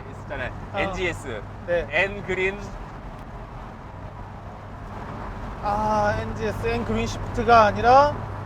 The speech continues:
Speaker 2: 저기 그, 아, 그 부스팅을 하는 건데, 오버부스트 기능을 쓰는 건데
Speaker 1: 네,
Speaker 2: 얘도
Speaker 1: 이거 편집해
Speaker 2: 달려
Speaker 1: 주세요.
Speaker 2: 있어요.
Speaker 1: 네. 사실 포르쉐가 원조잖아요. 얘
Speaker 2: 맞아요.
Speaker 1: 누르면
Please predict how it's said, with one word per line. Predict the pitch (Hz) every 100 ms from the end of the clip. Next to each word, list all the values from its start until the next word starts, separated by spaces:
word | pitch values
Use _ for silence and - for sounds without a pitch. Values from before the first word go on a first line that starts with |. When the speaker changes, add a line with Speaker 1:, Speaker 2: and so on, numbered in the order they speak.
| - -
Speaker 2:
저기 | - 214 220 208 175 - - - - - -
그, | 226 214 202 190 - - - - - - - - - - - - -
아, | - 208 214 208
그 | 220
부스팅을 | - 277 - 294 262 233 220
하는 | 226 226
건데, | 208 202
오버부스트 | 220 196 262 311 - 269
기능을 | 240 226 220 214 190 - - -
쓰는 | 277 254
건데 | 240 214 226 220 180
Speaker 1:
네, |
Speaker 2:
얘도 | 233 269
Speaker 1:
이거 | 240 226
편집해 | 196
Speaker 2:
달려 | 190 220
Speaker 1:
주세요. | 190 156 156
Speaker 2:
있어요. | - -
Speaker 1:
네. | 120 - 151 988 988 988 1017 1017 988 1017
사실 | 226 233 240 214 185
포르쉐가 | 247 262 240 233 214 190
원조잖아요. | 151 190 196 175 151 165 131
얘 | 180
Speaker 2:
맞아요. | 196 185
Speaker 1:
누르면 | 180 202